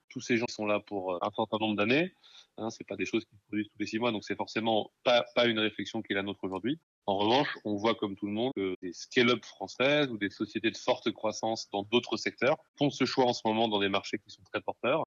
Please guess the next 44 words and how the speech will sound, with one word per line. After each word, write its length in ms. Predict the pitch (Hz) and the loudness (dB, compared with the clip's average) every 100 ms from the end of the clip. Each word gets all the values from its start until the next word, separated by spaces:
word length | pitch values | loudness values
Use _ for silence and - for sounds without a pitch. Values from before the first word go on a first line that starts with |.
| _ | _
Donc, 100 | - - | -12 -4
est-ce 180 | 117 | -4
que 300 | - 127 127 | 2 4 4
si, 340 | 107 - 117 120 | 4 -2 -4 0
euh, 160 | 104 90 | 2 0
dans 80 | 104 | -2
quatre, 200 | 117 107 | -6 -4
cinq 280 | - 104 113 | -4 -4 0
ans, 160 | 117 | 0
I 100 | 113 | 2
A 80 | 104 | 2
D 140 | 107 | 2
continue 420 | 104 107 - 110 110 | 0 -2 -4 0 0
à 60 | |
se 60 | 101 | 0
développer 760 | 104 98 104 - 110 110 107 - | -4 -2 -4 -2 0 0 -2 -4
et, 240 | 98 95 | -4 -4
euh, 180 | 92 90 | -4 -6
les 80 | 95 | -6
marchés 320 | 101 98 - | -6 -6 -6
sont 160 | 110 104 | -10 -12
toujours 240 | - 101 | -14 -14
ce 60 | - | -12
qu'ils 120 | 98 | -16
sont, 260 | - 107 101 _ _ - | -10 -10 -10 _ _ -18
est-ce 120 | - | -12
que 80 | - | -8
ce 100 | 110 | -6
sera 240 | - 104 - | 0 -2 0
une 180 | 151 135 | -2 2
des 200 | 117 101 | 2 2
options ? 320 | - 139 135 | -2 0 2
Oui, 160 | 117 | 4
ce 140 | 123 101 | 2 -2
sera 180 | - 101 | -4 -4
une 140 | 98 | -2
des 100 | 95 | -4
options. 420 | 92 - 127 151 | -6 -6 -4 -2
Est-ce 140 | 107 - | -4 -6
que 80 | |
c'est 140 | 98 104 | -8 -4
la 120 | 92 | -4
seule ? 300 | - 120 131 | 0 0 0
Non. 160 | 98 | -4